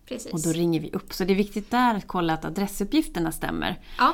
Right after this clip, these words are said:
Speaker 2: Och att man har ett, ett aktuellt telefonnummer, för vi kommer ju kontakta framförallt via telefon.
Speaker 1: Ja. Och
Speaker 2: Mm.
Speaker 1: man kommer ju heller inte in i själva salen, för man måste ju pricka av sig innan.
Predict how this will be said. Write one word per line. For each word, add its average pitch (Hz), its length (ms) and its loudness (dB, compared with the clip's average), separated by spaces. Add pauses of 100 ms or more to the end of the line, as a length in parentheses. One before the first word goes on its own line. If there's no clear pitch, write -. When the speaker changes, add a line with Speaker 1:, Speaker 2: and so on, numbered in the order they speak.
Speaker 2:
Och 180 100 2
att - 120 0
man 170 120 2
har 165 120 4
ett, 160 220 0
ett - 340 -6
aktuellt 151 480 -2
telefonnummer, 175 720 2
för 180 140 -10
vi 170 120 -4
kommer 160 220 -4
ju 151 80 -2
kontakta 156 580 -8 (440)
framförallt 165 480 2
via - 220 -6 (280)
telefon. - 500 -8 (220)
Speaker 1:
Ja. - 100 -8 (320)
Och 240 120 -4
Speaker 2:
Mm. 180 220 0
Speaker 1:
man 247 120 0
kommer 240 200 -4
ju 240 80 0
heller 233 140 -2
inte 226 240 -4
in 233 340 0
i 226 220 -4
själva 220 420 -8 (480)
salen, 214 600 4
för 214 140 -10
man 220 160 -2
måste 226 240 -4
ju 214 220 -4 (500)
pricka 254 220 -2
av 233 120 2
sig - 160 -6
innan. 220 220 -6